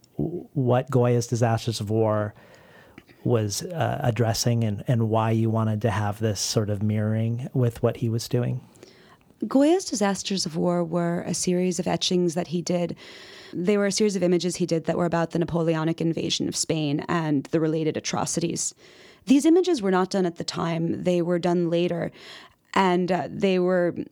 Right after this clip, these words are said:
Speaker 2: you know, done in the shadow of a Spain that was still dominated by the Inquisition. And they're images that in some ways are journalistic and in some ways are not. Some of them show, you know, firing squads, or they show, uh,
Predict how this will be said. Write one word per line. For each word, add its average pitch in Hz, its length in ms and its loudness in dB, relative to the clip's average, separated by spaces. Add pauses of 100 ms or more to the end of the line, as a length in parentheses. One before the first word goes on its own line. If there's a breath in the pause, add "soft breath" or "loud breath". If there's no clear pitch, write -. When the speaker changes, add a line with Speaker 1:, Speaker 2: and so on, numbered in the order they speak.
(160)
Speaker 2:
you - 140 -6
know, - 80 -4
done 170 380 0
in 160 140 2
the 165 60 2
shadow 151 560 0
of 160 340 -4
a - 80 -2
Spain 165 680 0
that - 160 -4
was - 100 -4
still - 200 -4
dominated 160 420 0
by 170 120 -2
the 160 140 0
Inquisition. 160 720 -2 (800 loud breath)
And 233 340 2
they're 254 140 6
images 277 680 2
that 185 480 0 (840)
in 214 140 4
some 196 200 2
ways 208 200 2
are 185 80 2
journalistic 175 640 0
and 185 140 2
in 170 100 2
some 170 280 0
ways 170 280 2
are 175 160 0
not. 170 360 0 (640 loud breath)
Some 247 280 4
of 233 120 0
them 208 560 2 (100)
show, 185 640 2 (100)
you - 300 -12
know, - 60 -4
firing 170 480 0
squads, 170 520 -2
or - 80 -2
they 170 140 0
show, 170 360 2
uh, 147 360 0